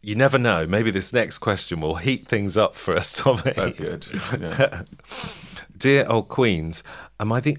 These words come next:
Speaker 1: only one for whom sexting does nothing for? I don't know. I'm more of a s-, uh, cerebral dude.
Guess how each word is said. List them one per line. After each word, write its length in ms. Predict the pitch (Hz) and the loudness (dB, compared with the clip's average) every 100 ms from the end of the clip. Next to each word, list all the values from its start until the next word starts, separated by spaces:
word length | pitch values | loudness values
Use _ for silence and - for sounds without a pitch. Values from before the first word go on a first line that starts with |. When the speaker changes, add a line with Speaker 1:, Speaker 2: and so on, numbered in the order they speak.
| - | 0
Speaker 1:
only 380 | 131 143 139 135 | 2 4 2 0
one 540 | 113 123 117 78 78 | 0 0 2 -2 -6
for 200 | - 95 | -4 -4
whom 320 | 90 92 90 - | -2 -2 -4 -6
sexting 880 | - - 139 - - 87 76 110 - | -4 0 -2 -2 -6 -4 -4 -6 -4
does 260 | 95 82 | -2 -2
nothing 480 | 95 101 90 95 92 | -2 -4 -4 -6 -6
for? 580 | 87 - 101 71 50 - _ _ _ - - - - - | -8 -4 -2 -2 -8 -16 _ _ _ -20 -18 -18 -20 -6
I 100 | 113 | 0
don't 200 | 113 135 | 2 2
know. 280 | 104 92 87 - | 2 2 2 0
I'm 120 | 98 | 0
more 260 | 104 120 127 | 2 2 2
of 100 | 110 | 0
a 20 | |
s-, 420 | 98 - - - - - | -4 -6 -6 -8 -10 -2
uh, 280 | 98 92 - | 2 4 2
cerebral 920 | - 104 107 127 123 95 85 82 95 _ _ _ 95 | -2 0 0 0 -2 -2 0 -4 -8 _ _ _ -8
dude. 500 | - 90 76 85 - | -2 0 0 -4 -8